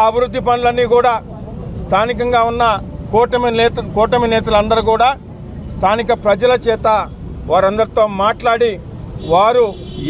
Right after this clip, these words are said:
ఏమి వర్కులు ఇచ్చినారో ఆ వర్కులకే ఈరోజు ప్రాధాన్యత కల్పించి ఈరోజు శంకుస్థాపనలు చేసుకోవడం జరిగింది. మొత్తంగా నెల్లూరు రూరల్ నియోజకవర్గంలో మూడు వందల మూడు పనులకి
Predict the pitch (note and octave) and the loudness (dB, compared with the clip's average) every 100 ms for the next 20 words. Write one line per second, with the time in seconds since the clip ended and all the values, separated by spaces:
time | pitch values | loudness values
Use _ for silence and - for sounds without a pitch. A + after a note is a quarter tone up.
0 | G3 B3 B3 A3 A3 G#3 A3+ G#3 G#3 A3 | 4 4 4 2 2 -2 -4 -4 0 2
1 | A3 G#3+ - - E3 G3+ G3+ - A3 E3+ | 4 4 2 0 2 4 2 0 -6 -2
2 | A3 G3+ F#3+ G#3 G3 G3+ F3+ F#3 G3+ G3+ | 0 0 2 2 2 0 2 2 2 0
3 | F#3 F#3+ F3+ F#3+ F#3 F#3 F#3+ F3+ F3 - | 0 -2 -2 -6 -4 0 0 2 0 -2
4 | - - - G3+ G3 A3 G#3+ F#3+ F#3+ F3+ | -8 -10 -4 -2 0 0 2 0 0 -2
5 | F3+ F3+ F3+ F3+ F3 F3 D3 - - - | -2 0 0 0 0 -2 -4 -8 -10 -10
6 | - - F#3 A#3+ A3+ G#3+ G#3+ A3 A3+ A3 | -8 0 0 2 2 2 2 0 2 4
7 | A3 A3 A3 G#3 G#3+ G3+ G#3+ A3 G3+ - | 2 2 2 2 2 2 2 4 4 0
8 | - - - - D3+ G3 A#3+ A#3+ A3+ A3+ | -12 -10 -10 -8 -2 2 4 4 2 2
9 | A3+ A3 F#3+ - - - - - D#3+ F#3+ | 2 2 -2 -10 -10 -10 -8 -6 -2 2
10 | A3 A3 G3+ A3 A3+ A#3 | 2 2 2 2 0 2